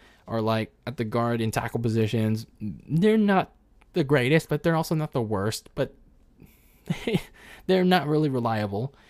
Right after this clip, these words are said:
And Mike McGlinchey, he, he can be good at times,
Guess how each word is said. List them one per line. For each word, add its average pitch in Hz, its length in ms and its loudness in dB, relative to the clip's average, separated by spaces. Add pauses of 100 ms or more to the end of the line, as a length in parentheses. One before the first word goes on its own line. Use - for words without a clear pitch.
(440)
And 156 540 2 (100)
Mike 175 180 -2
McGlinchey, 165 800 0 (260)
he, 262 360 0
he 233 120 0
can 233 220 0
be 220 140 2
good 147 180 0
at 131 140 -8
times, 110 500 -2